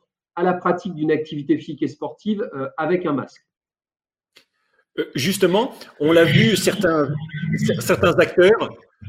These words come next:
Speaker 2: euh, comme Decathlon, sans, sans, sans le citer, euh, commencent à sortir des, des masques sport. Est-ce que vous pensez que ce sont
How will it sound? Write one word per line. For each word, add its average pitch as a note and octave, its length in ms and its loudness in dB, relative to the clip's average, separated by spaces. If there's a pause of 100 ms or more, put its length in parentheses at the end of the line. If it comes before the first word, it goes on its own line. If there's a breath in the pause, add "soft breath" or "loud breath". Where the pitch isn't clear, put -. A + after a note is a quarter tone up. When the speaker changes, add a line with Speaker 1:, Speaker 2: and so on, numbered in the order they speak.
(160)
Speaker 2:
euh, B2 920 0
comme C#3 280 0
Decathlon, E3+ 600 0
sans, C#3 280 -2
sans, C#3 220 -4
sans D3 180 -6
le C#3 60 -2
citer, D#3 460 -4
euh, D3 80 2
commencent G3 400 0
à D#3+ 40 2
sortir F#3 520 0
des, C3+ 300 2 (200 loud breath)
des C#3+ 160 2
masques E3+ 520 -2
sport. F#3+ 600 2 (220 loud breath)
Est-ce F#3+ 180 2
que G#3+ 80 -2
vous G3 180 -2
pensez G#3+ 480 0
que F#3 120 -2
ce D#3+ 160 -4
sont D3+ 920 -4